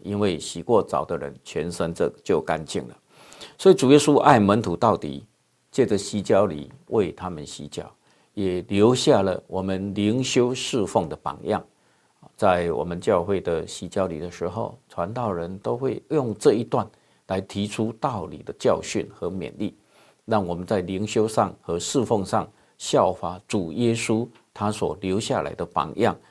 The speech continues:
和他的真理教导。主耶稣知道自己离世归父的时候到了，所以他就做他该做的事情。这就是主耶稣常常能够，啊，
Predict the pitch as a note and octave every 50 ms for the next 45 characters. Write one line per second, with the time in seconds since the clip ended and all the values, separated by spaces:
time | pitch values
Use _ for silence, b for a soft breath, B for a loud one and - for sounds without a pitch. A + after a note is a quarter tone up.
0 | b b b - F#2 F2+ F2 - F#2 F#2 - F2 E2 D2 - - - A2 F#2 F2
1 | F#2+ E2 C#2 A1+ - - - D2+ - - - - - _ _ b b b b b
2 | b b b b b b b _ _ - G2 G2 G#2 G#2+ G#2 - G2+ F#2+ G2 G2+
3 | G2 - - - - A2 A2 - A#2+ A2 G2 - - A#2+ G2 - E2+ D2 B1 D2+
4 | F#2+ F#2 G2+ A2+ - - - A#2+ G2 - - A2 A2 A2 G#2+ - A#2 G2+ - -
5 | - - - F#2+ G2+ A#2 A2 - - - A#2 G2+ G2 G2 - - _ _ _ _
6 | _ _ _ - - - A2+ G#2+ G2+ D#2+ C#2+ - G#2 A2 - - A#2+ G#2 F2 D2+
7 | - - - D3 A#2+ D#2 - - - - - G2 F2+ F2+ F2 - - F2 E2+ E2
8 | - - G#2 D2 - - E2+ - - G#2+ - - - - - _ B B B B
9 | B B B B B B B B B B B B B _ - D#3 C#3 A2+ - C#3
10 | B2 - C3+ - - G2+ F2+ G2+ A2 G#2+ - - G#2+ G#2 A2 G#2+ G#2+ - - -
11 | - - F#2+ G2 A#2 C3+ C3 - F2+ F2 F2 F2 - - F#2 F#2+ G#2+ A2+ - C3+
12 | A#2+ F#2+ - - - _ _ _ _ _ _ _ _ _ _ _ _ - -